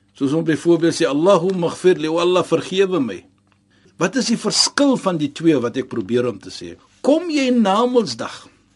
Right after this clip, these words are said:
voor Allah en Allah het jou vergewe, ja, maar dan roep Allah vir jou so, soos ons sal sê, en hy sê, "Kan jy onthou, jy het dit gemaak daardie tyd en jy het dat gemaak daardie tyd," as voor jou geskryf. Maar jy is vergewe.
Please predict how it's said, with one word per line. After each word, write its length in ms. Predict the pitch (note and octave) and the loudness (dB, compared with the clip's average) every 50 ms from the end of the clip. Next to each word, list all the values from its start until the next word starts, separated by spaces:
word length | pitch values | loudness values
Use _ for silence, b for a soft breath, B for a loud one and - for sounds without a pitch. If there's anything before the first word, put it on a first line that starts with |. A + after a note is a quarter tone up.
| _ _ _ | _ _ _
voor 180 | - C3+ B2 A2 | -6 -4 -4 -4
Allah 400 | G#2+ A2 A2 A#2+ D#3+ A3+ A3+ A3+ _ _ _ _ _ _ _ _ _ b b b b b b b b | -4 -4 -2 -2 0 -2 -2 -4 _ _ _ _ _ _ _ _ _ b b b b b b b b
en 180 | - E3 F#3+ - | -2 -2 -2 0
Allah 300 | G3 G3 A3 B3+ C#4 B3+ | -2 0 2 4 6 6
het 100 | A#3+ A#3 | 6 4
jou 160 | G3+ B3 A#3+ F#3 | 2 0 -2 0
vergewe, 600 | - A#3 G3+ - - - C4 C4+ C4 A#3 F3+ C3 | 0 0 0 0 0 -2 0 0 0 0 -2 -2
ja, 240 | A2+ G#2 F#2+ - - - | -2 -4 -8 -10 -10 -6
maar 140 | A2 B2 B2+ | -4 0 0
dan 100 | C3+ B2+ | 2 2
roep 180 | C#3+ G3 F#3+ - | 2 2 0 0
Allah 260 | - E3 E3+ F3 F3 | -2 -2 0 0 0
vir 120 | - E3 | 0 0
jou 160 | C#3+ C3+ C#3+ C3 | 2 2 0 0
so, 240 | - - E3 E3 | 0 2 2 2
soos 200 | C3+ B2+ C#3+ A#2 A2 | 2 2 -2 -4 -4
ons 100 | A2+ G#2+ | -6 -6
sal 160 | B2+ A#2 G#2+ | -6 -8 -8
sê, 320 | F#2+ - C3 A#2+ A#2 A#2 | -6 -4 -2 -2 -2 -2
en 80 | A#2 G#2 | -4 -4
hy 80 | G#2+ G#2 | -6 -6
sê, 280 | - - C#3 C3+ B2+ | -4 -2 -2 -2 -2
"Kan 200 | - B2+ A#2 A2 | -2 -4 -4 -2
jy 100 | G#2+ B2 | -2 -2
onthou, 440 | B2+ A#2+ A2 F#2+ A2 B2 C3 C#3 C3+ | -2 -2 -2 -2 -2 -2 -2 -2 -4
jy 80 | B2 G#2+ | -6 -10
het 100 | F2+ - | -10 -8
dit 160 | - C3 - | -10 -10 -10
gemaak 420 | - - G#2+ G2 A2+ A2 G#2+ F#2+ F#2 | -10 -10 -8 -6 -6 -6 -6 -8 -8
daardie 340 | G#2 G#2 G#2 G#2 G2+ G#2+ G2 - | -8 -8 -6 -6 -8 -12 -12 -10
tyd 160 | - A2+ A2 - _ - | -10 -10 -10 -10 _ -16
en 100 | - - | -12 -10
jy 40 | - A2+ | -10 -10
het 120 | - - | -8 -8
dat 160 | A2 G#2 - | -8 -8 -8
gemaak 400 | - - G2+ F#2+ G#2+ G#2 G2 F2 | -8 -8 -8 -6 -6 -6 -6 -6
daardie 380 | - G2+ G#2 A2 F#2+ F#2+ A2 G#2 - | -4 -4 -4 -4 -4 -6 -8 -8 -6
tyd," 220 | - A2 A2 A2 | -4 -4 -4 -4
as 160 | A2+ A#2 C3 - | -8 -12 -10 -8
voor 180 | - D3+ D3 D3 | -4 -2 0 0
jou 120 | D3 C#3+ | 0 -2
geskryf. 420 | C#3+ C#3+ - - - D3 D3 C3+ - _ _ b b b b | -4 -6 -8 -8 -8 -8 -8 -8 -12 _ _ b b b b
Maar 160 | - B2 C3 | -2 0 2
jy 80 | D3 D3+ | 2 0
is 120 | C#3 - | 0 -2
vergewe. 560 | - B2+ - - - B2+ B2 G#2 F2+ E2+ - | -6 -8 -8 -6 -4 -4 -4 -4 -6 -8 -12